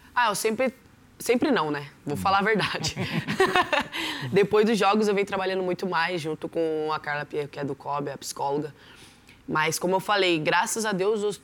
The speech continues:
Speaker 1: eu até no momento sou esse tipo de pessoa, né? Que quando eu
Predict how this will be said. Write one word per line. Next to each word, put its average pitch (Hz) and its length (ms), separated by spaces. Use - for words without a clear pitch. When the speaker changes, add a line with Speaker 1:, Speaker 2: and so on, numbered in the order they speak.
Speaker 1:
eu 294 120
até 294 240
no 285 80
momento 254 320
sou 254 240
esse 254 200
tipo 226 220
de - 80
pessoa, 196 480
né? 143 180
Que - 180
quando 170 340
eu 190 140